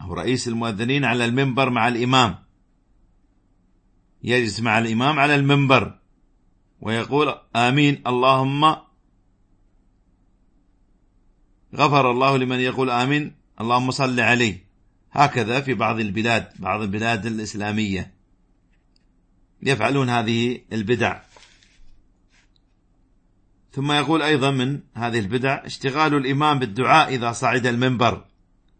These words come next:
مستقبل القبلة قبل الإقبال على الناس والسلام عليهم. هو يشير رحمه الله إلى المصادر التي ذكرت،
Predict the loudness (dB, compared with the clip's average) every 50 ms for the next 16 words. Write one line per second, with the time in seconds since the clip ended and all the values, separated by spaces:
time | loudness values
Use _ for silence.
0 | _ _ _ _ _ _ _ _ _ -14 -14 -10 -4 -4 -4 -4 -2 -2 -2 -2
1 | -2 -2 -2 -4 -2 -2 -4 -4 0 0 0 0 2 0 0 0 -2 -2 0 2
2 | 4 4 4 4 4 2 0 0 0 0 0 0 0 0 -4 -8 -6 -4 -2 2
3 | 2 2 2 2 2 2 2 2 2 2 0 -2 -4 -8 -16 _ _ _ _ _
4 | _ _ _ _ _ _ _ _ _ _ _ _ _ _ _ _ _ _ _ _
5 | _ _ _ _ _ _ _ _ _ _ _ _ _ _ _ _ _ _ _ _
6 | _ -2 0 0 0 0 0 2 4 4 4 4 2 0 -2 -2 -2 -2 -2 0
7 | 2 2 2 2 0 -2 -4 -4 -4 -4 -4 -4 -4 -2 -2 -2 2 4 6 6
8 | 6 6 4 0 -2 -4 -10 _ _ _ _ _ _ _ _ _ _ _ -10 -8
9 | -8 -4 -4 -2 2 2 2 2 2 2 2 0 -2 -4 -12 -20 -20 -20 -20